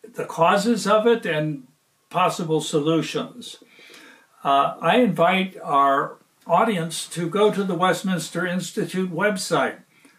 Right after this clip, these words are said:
to see what other programs we have on offer, including those on the Ukraine-Russia situation, China, uh, China and Taiwan, Japan,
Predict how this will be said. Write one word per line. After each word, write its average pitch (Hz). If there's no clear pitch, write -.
to 156
see 170
what 156
other 233
programs 147
we 143
have 156
on 139
offer, 147
including 214
those 170
on 151
the 139
Ukraine-Russia 170
situation, 175
China, 175
uh, 131
China 160
and 151
Taiwan, 156
Japan, 151